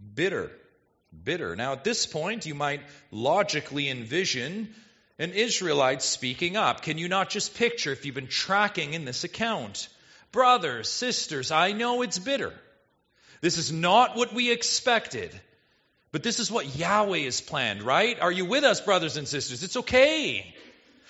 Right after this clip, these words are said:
You might imagine one saying, "Well, remember the Red Sea. We followed Yahweh, and weren't we hemmed in?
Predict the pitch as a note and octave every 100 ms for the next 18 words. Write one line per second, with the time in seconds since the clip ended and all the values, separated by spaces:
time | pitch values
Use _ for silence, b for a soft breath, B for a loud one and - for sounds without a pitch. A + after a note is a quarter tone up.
0 | B F#3+ A3 A#3+ A#3 A#3 C4+ C#4+ - G#3
1 | A#3 A3+ G#3+ A3 - A#3+ A#3 A#3 A#3 A3+
2 | A#3+ B3 A3 F#3+ D#3 F3 D#3+ - C#4 C#4
3 | G3 C#3 B - A#3+ A#3 - F3+ F3+ F3+
4 | D#3+ A3 C4 B3 F#3 E3+ E3+ A#3+ B3 G#3+
5 | A3+ E3+ - G3 G3+ G3+ F#3+ D3+ D3+ B3
6 | D#4 A#3